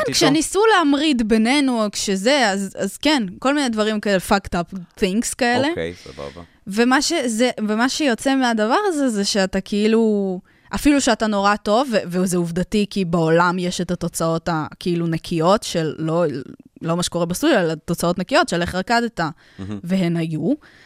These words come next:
Speaker 2: אז כאילו, אתה כן טוב, אבל בסטודיו גם, נגיד, היו,
Speaker 1: אבל אתה לא פייבוריט טוב, זה הנקודה. כאילו, את
Speaker 2: אבל אתה
Speaker 1: second
Speaker 2: לפעמים,
Speaker 1: טוב,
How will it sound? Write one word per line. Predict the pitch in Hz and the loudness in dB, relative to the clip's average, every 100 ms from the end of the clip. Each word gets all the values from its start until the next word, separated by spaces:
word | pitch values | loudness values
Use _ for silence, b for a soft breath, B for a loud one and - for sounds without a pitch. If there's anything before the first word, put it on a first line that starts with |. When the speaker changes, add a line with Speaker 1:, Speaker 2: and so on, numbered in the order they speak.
| B - | B -4
Speaker 2:
אז | 175 156 - _ _ | -4 -4 -14 _ _
כאילו, | - 196 175 | 2 4 2
אתה | - | 0
כן | - 214 208 | 0 2 2
טוב, | 311 339 330 359 392 - | 2 2 0 -8 -14 -6
אבל | 180 180 | -2 0
בסטודיו | 180 - 233 226 214 196 | 0 0 2 2 2 2
גם, | 202 175 | 2 2
נגיד, | 175 180 180 | -2 -2 0
היו, | 180 190 185 180 | 0 0 0 0
Speaker 1:
אבל | 180 120 120 | 0 0 0
אתה | - | 0
לא | 151 | 0
פייבוריט | 143 - 139 117 101 87 85 | 0 0 0 2 0 -2 -4
טוב, | 82 73 64 _ - | -6 -6 -8 _ -4
זה | 107 | -2
הנקודה. | 113 110 - 120 117 82 - _ | 0 -2 -6 -2 0 0 -4 _
כאילו, | - 143 147 | -4 0 2
את | |
Speaker 2:
אבל | 190 320 | 2 4
אתה | 320 311 | 4 4
Speaker 1:
second | |
Speaker 2:
לפעמים, | 311 320 302 | 4 4 4
Speaker 1:
טוב, | 294 | 4